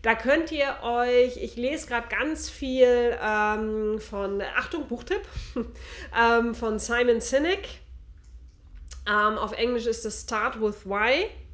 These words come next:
Ich glaub, der deutsche Titel ist, Warum man mit dem Warum beginnt. Und der hat ganz viele coole Sachen auch auf, auf YouTube, viele, viele, ähm,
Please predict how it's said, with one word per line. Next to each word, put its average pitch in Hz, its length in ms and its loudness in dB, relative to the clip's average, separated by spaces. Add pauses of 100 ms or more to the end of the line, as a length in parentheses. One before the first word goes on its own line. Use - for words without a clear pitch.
(440)
Ich 208 140 -8
glaub, 233 240 -2
der 226 100 2
deutsche 254 600 0
Titel 277 320 -6
ist, 254 440 6 (120)
Warum 214 260 -2
man 254 160 4
mit 233 140 4
dem 214 160 0
Warum 214 280 2
beginnt. 349 540 0 (680)
Und 233 400 0
der 226 180 4
hat 262 220 -2
ganz 247 260 -2
viele 254 440 6
coole 233 480 0
Sachen 202 320 -4
auch 185 240 -4
auf, 190 320 -4
auf 196 220 -8
YouTube, 226 580 -4
viele, 220 560 -2
viele, 196 680 -4
ähm, 190 460 -4